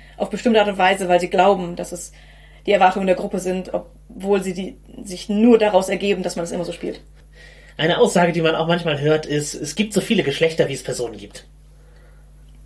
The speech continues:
Speaker 2: Und, äh, es ist halt, es ist natürlich super verkürzt,
Speaker 1: Mhm.
Speaker 2: aber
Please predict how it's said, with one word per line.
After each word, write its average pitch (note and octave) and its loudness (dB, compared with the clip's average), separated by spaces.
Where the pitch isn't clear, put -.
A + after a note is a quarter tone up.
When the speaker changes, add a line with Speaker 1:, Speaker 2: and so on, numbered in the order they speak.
Speaker 2:
Und, C3+ -4
äh, - -10
es F3+ 2
ist A#3+ -4
halt, - -4
es E3+ -6
ist - -10
natürlich C#3+ -2
super D3+ 2
verkürzt, - 0
Speaker 1:
Mhm. C4 4
Speaker 2:
aber B2+ 0